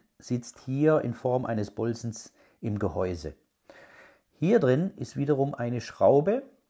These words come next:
eine kleine Madenschraube, die mit dem Imbusschlüssel bewegt werden kann. Und diese Schraube bewegt sich nach hinten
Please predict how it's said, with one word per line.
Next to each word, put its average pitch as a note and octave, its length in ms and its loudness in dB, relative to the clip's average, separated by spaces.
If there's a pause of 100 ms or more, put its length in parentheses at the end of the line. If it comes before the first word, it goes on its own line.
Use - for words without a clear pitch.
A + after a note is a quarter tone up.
eine G2 200 -8
kleine A#2+ 340 0
Madenschraube, D#3+ 880 0 (180)
die G#2 60 -8
mit G2+ 140 -4
dem - 80 -12
Imbusschlüssel D3+ 500 -4
bewegt A2+ 380 -2
werden E3 260 0
kann. F3 340 0 (540)
Und A#2 160 -6
diese F#3 380 -2 (100)
Schraube D3 680 0
bewegt B2+ 400 -4
sich - 200 -16
nach B2 140 -6
hinten D#3 540 -4